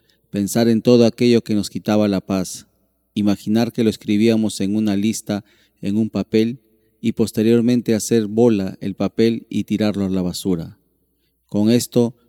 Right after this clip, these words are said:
simbólicamente te liberarías de esas presiones y pudieras sentirte mejor. Al comparar este método contra el que Dios me permite acceder, veo que como humanos nos quedamos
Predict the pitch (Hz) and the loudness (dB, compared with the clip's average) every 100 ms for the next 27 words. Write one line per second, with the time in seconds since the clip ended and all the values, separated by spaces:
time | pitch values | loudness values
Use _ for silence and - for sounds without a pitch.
0 | _ - - 107 117 123 120 117 120 127 | _ -10 -2 4 6 4 2 2 2 2
1 | 120 - 107 101 101 98 98 117 104 92 | 0 -2 0 2 2 2 2 2 0 0
2 | 101 104 101 98 - 95 - 113 110 110 | 0 0 -2 -6 -4 -4 0 2 2 -2
3 | - _ _ _ _ 117 - 107 104 113 | -6 _ _ _ _ -6 -2 -2 2 2
4 | 104 - 95 92 101 - 92 90 - 92 | 0 -4 -8 -6 -8 -6 -6 -6 -4 -6
5 | 85 87 _ _ _ _ _ _ _ _ | -6 -16 _ _ _ _ _ _ _ _
6 | _ _ _ 101 98 110 98 107 113 120 | _ _ _ -4 -2 -2 0 0 2 2
7 | 120 - 113 120 113 101 92 90 92 _ | 0 0 0 0 0 -2 -4 -8 -14 _
8 | _ _ - 107 98 104 92 104 98 120 | _ _ 0 0 2 -4 0 -2 2 2
9 | 113 107 101 101 101 110 - 98 - 95 | 2 -2 -2 -2 0 -2 -2 -4 -4 0
10 | 104 104 - _ _ _ _ - 113 117 | 0 0 -6 _ _ _ _ 0 2 2
11 | 123 113 110 107 107 120 120 107 107 - | 0 0 2 2 2 2 0 0 -4 -2
12 | 107 104 113 113 107 - | 0 0 0 -2 -4 -10